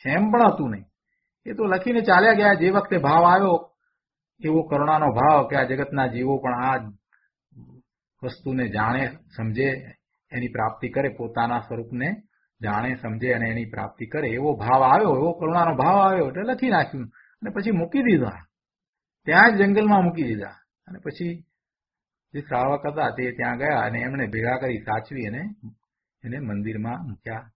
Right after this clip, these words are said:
અને પછી તો એની કોપી થઈને આપણા સુધી આ પહોંચ્યું. એટલે આવી મુનિવરોની તો દશા હોય છે, એમની તો કરુણાની શું વાત કરવી.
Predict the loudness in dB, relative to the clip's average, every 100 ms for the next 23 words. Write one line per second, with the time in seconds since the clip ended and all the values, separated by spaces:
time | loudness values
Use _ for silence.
0 | _ _ -18 -12 -12 -8 -6 -6 -6 -6
1 | -6 -8 -6 -6 -6 -8 -8 -8 -8 -8
2 | -8 -10 -12 -12 -14 -20 _ _ _ _
3 | _ -10 -8 -2 0 0 -2 -2 -2 -2
4 | -2 -2 -4 -6 -6 -6 -4 -2 -4 -6
5 | -8 -8 -8 -8 -8 -8 -6 -4 -4 -8
6 | -10 -10 -8 -10 -12 -20 -20